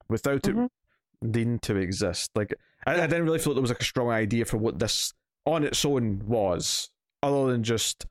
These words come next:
Speaker 1: "Oh, let's just put a few pages in to tease what we're doing in Flash coming up."
Speaker 2: Mm-hmm.
Speaker 1: Uh, and then alternatively, the next story, which is the Green Lantern story with Hal, uh, who was not present for the death of the Justice League. It was, uh, John who got
Speaker 2: John.
Speaker 1: snuffed.
Speaker 2: Yep.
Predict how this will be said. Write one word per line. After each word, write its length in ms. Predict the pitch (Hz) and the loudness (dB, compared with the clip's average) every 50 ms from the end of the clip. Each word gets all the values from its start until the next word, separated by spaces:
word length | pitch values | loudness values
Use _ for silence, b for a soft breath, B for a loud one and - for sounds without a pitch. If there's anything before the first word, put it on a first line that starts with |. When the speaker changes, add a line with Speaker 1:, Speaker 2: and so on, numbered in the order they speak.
| - _ _ _ _ _ | -16 _ _ _ _ _
Speaker 1:
"Oh, 180 | 151 147 139 131 | 0 2 2 2
let's 260 | 120 113 131 131 - | 2 2 2 0 0
just 260 | - 139 131 - - - | 0 -2 -2 -4 -4 -2
put 140 | - 139 101 | 0 0 0
a 40 | - | 0
few 140 | - 123 117 | 0 0 0
pages 280 | - 120 117 110 107 110 | 2 2 2 2 2 0
in 100 | 110 107 | 0 0
to 100 | - 104 | -2 -4
tease 340 | - - 117 107 104 98 - | -2 0 0 0 0 0 0
what 100 | 117 80 | 0 0
we're 60 | 92 | 0
doing 180 | 104 104 104 98 | 0 0 0 0
in 100 | 98 95 | 0 -2
Flash 380 | - - 107 104 95 92 - - | 0 0 0 0 0 -2 -4 -2
coming 240 | - 92 85 82 | -2 -2 -2 0
up." 200 | 87 - - - - - _ _ _ _ _ _ _ _ _ _ - | -2 -4 -4 -8 -16 -20 _ _ _ _ _ _ _ _ _ _ -4
Speaker 2:
Mm-hmm. 360 | - 95 101 101 101 101 98 | -2 0 0 2 2 0 0
Speaker 1:
Uh, 20 | 98 - _ _ _ _ _ _ _ _ _ | -2 -4 _ _ _ _ _ _ _ _ _
and 120 | 117 120 | -2 0
then 100 | 127 131 | 0 0
alternatively, 960 | 135 135 - 185 190 196 202 156 165 147 147 151 147 143 139 135 127 120 107 - - - | 0 0 0 0 0 2 2 0 0 0 2 2 2 2 2 2 2 0 -2 -4 -2 -2
the 80 | 127 117 | 0 0
next 200 | 143 170 160 - | 0 0 -2 -2
story, 260 | - 139 123 117 117 | 0 0 2 2 2
which 160 | 113 120 - 117 | 2 2 0 0
is 60 | 104 | 0
the 60 | 113 | 0
Green 200 | 101 123 117 113 | 0 2 2 2
Lantern 240 | 117 127 120 90 107 | 2 2 2 0 0
story 420 | - - 107 101 92 95 98 104 - | 0 0 0 2 2 2 0 0 0
with 120 | 107 - | -2 -2
Hal, 560 | - 120 110 101 90 90 92 101 117 113 - - _ - _ - | 0 0 2 2 2 2 2 0 0 -2 -6 -10 _ -20 _ -4
uh, 400 | - 92 90 90 90 90 87 98 - _ - - | -2 0 0 2 0 0 -2 -2 -6 _ -4 -2
who 80 | 113 107 | 0 0
was 120 | 107 107 | 0 0
not 180 | 127 135 135 - | 0 -2 -2 0
present 340 | - 131 117 110 113 87 | 0 0 0 0 -2 -2
for 80 | - 110 | -2 0
the 80 | 104 98 | 0 2
death 220 | 104 107 101 - | 2 0 0 0
of 60 | 101 | 0
the 60 | 92 | 0
Justice 340 | 90 101 95 - 104 98 - | 0 0 0 0 -2 -2 0
League. 180 | 87 95 101 101 | 0 0 0 0
It 80 | - | 0
was, 220 | 85 101 98 87 92 | 0 0 0 0 0
uh, 360 | 95 92 92 92 90 80 60 101 | 0 2 2 0 0 0 -2 -2
John 340 | - - 113 117 113 104 98 | -2 0 0 0 0 0 0
who 80 | 95 92 | -2 0
got 200 | - 92 - - | 0 0 0 0
Speaker 2:
John. 240 | 147 147 143 143 | 0 0 0 0
Speaker 1:
snuffed. 380 | 151 104 101 110 - - - - - | 0 -2 -4 -4 -8 -14 -18 -8 -4
Speaker 2:
Yep. 220 | 147 143 - - | -2 -2 -2 -2